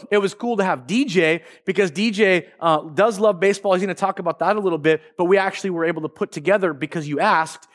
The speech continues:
we, we put together a baseball clinic one of those days. This is D J Nines, and,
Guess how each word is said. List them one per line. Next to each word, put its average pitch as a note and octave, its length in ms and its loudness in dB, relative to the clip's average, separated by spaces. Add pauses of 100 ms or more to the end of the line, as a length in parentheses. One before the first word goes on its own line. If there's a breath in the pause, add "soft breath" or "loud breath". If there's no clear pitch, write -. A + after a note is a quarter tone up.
(160 soft breath)
we, D#3 140 -2
we F3 140 -2
put - 180 -6
together D#3+ 320 0
a - 20 0
baseball D#3 460 0
clinic D3+ 320 -6
one D3+ 160 -4
of C#3+ 40 -8
those C#3+ 160 -4
days. D3+ 220 2
This A3+ 160 -4
is A3+ 80 -4
D A3+ 140 -2
J G3+ 160 0
Nines, F#3+ 400 0
and, F3 120 -2